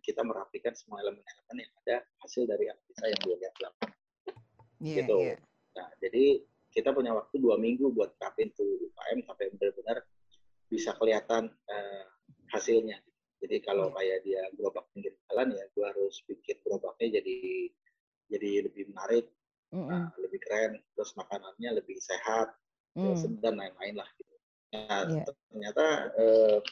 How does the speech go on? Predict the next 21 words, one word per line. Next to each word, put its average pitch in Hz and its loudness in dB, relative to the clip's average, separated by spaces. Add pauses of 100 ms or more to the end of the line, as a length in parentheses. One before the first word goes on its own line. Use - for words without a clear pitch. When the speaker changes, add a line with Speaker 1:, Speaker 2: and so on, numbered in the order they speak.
(600)
Speaker 1:
menarik, 135 2
responnya 113 -2
juga 101 2
bagus 123 0
ya. 92 -6 (160)
Dan 98 -4
Speaker 2:
Iya, 170 -6
Speaker 1:
kita - 0
Speaker 2:
iya. 117 4
Speaker 1:
disupport, - -2 (140)
sebenarnya 208 0
disupport - -2
inisiatifnya 113 -2
dari 98 0
B 98 -2
R 90 -2
I, - -8 (220)
Bank - -6
Rakyat 170 -8
Speaker 2:
Hmm. 170 -4
Speaker 1:
Indonesia. - -8